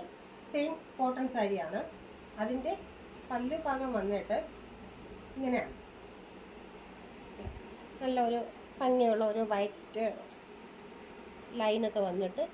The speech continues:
ഒരു സ്ക്വയർ മോഡലിലൊക്കെ വന്നിട്ട് അതുപോലെ തന്നെയാണ് ബോർഡറും നല്ല ഭംഗിയായിട്ടുള്ള ഒരു ലേസ് വർക്കും കൊടുത്തിട്ടുണ്ട്. ഈ ലേസ് വർക്ക് വേണമെങ്കിൽ ഇഷ്ടമുള്ളവർക്ക് വെക്കാം, അല്ലാത്തവർക്ക് വേണമെങ്കിൽ ഇത് മാറ്റാം. ഓക്കെ, പിന്നെ അത്രയും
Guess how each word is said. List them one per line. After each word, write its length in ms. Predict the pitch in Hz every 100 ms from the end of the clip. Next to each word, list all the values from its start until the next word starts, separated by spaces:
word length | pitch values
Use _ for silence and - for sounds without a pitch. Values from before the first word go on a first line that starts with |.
| - 220
ഒരു 140 | 214 214
സ്ക്വയർ 280 | 226 208 196 202
മോഡലിലൊക്കെ 460 | 185 185 180 170 180
വന്നിട്ട് 320 | 185 - 262 311 - - - - -
അതുപോലെ 300 | 262 247 233 233
തന്നെയാണ് 380 | 214 202 196 320 320
ബോർഡറും 380 | 247 233 233 330 - - 262
നല്ല 220 | 233 247 254
ഭംഗിയായിട്ടുള്ള 560 | 220 226 240 220 202 214 208
ഒരു 100 | 294 - - - - -
ലേസ് 220 | 247 247 233
വർക്കും 260 | 202 226 202
കൊടുത്തിട്ടുണ്ട്. 440 | 170 - 156 151 190
ഈ 60 | 294
ലേസ് 220 | 285 -
വർക്ക് 200 | 294 294 269
വേണമെങ്കിൽ 500 | 240 285 330 330 370 381
ഇഷ്ടമുള്ളവർക്ക് 500 | - 349 302 285 285
വെക്കാം, 280 | 247 247 320 294
അല്ലാത്തവർക്ക് 440 | 254 254 262 254 233
വേണമെങ്കിൽ 300 | 226 233 233
ഇത് 120 | 220 302 - - - - 220
മാറ്റാം. 320 | 226 220 - - - - - 277
ഓക്കെ, 160 | 277 - - - - - - -
പിന്നെ 280 | 254 247 453 - - - - - - - - - - - - - - - 254
അത്രയും 380 | 254 294 311